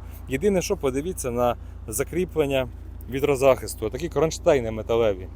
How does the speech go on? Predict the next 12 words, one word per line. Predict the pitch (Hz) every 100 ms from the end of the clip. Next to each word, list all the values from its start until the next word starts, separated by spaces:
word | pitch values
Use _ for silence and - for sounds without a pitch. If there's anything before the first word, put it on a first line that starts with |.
| - - -
Я | 131
такого | 139 156 160 156
ще | 135 - 147 - - - - - - - - - - - -
не | 117 127
бачив | 156 143 107 - 104 90 - - - -
на | 113 117
ендуро | 123 120 151 151 135 - - - - - -
мотоциклах. | 120 127 156 - 110 92 98 92
Того | 127 170
він | 180
такий | 135 123 156
тихенький, | 170 160 120 107 104 107